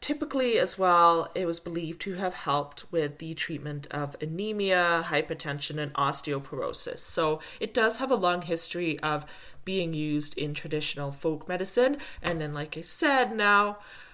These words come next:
um, modern medicine and scientists are looking at the health benefits for our diet and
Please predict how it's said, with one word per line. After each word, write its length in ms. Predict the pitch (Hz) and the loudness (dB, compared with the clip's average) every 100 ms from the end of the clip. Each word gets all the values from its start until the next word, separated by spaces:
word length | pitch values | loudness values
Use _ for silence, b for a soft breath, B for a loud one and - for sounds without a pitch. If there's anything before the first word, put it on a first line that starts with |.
| B B | B B
um, 460 | 180 170 165 165 175 B B B - | 4 6 4 2 -6 B B B -8
modern 680 | 190 196 202 202 196 196 196 B | 4 8 10 8 4 0 -4 B
medicine 840 | 190 185 190 185 196 190 185 185 175 | -8 2 4 4 4 2 0 -2 -4
and 320 | 156 156 156 | -4 -4 -4
scientists 1080 | - - 190 180 180 208 175 - - - - B B B | 0 4 6 6 2 0 0 0 -2 -4 -6 B B B
are 220 | - 175 175 | -2 2 4
looking 460 | 165 165 175 170 | 2 0 -2 -2
at 300 | 156 151 147 | 0 0 -2
the 140 | 170 165 | -8 -8
health 340 | 156 151 - | -6 -8 -6
benefits 560 | 147 151 147 143 139 - | -6 -6 -6 -8 -6 -6
for 420 | - 147 139 139 | -4 -2 -2 -4
our 120 | 139 | -8
diet 680 | 139 208 214 220 208 190 - - B B B B - | -4 4 6 6 4 0 -4 -16 B B B B -2
and 640 | 185 180 165 165 156 151 | 2 6 4 2 -2 -8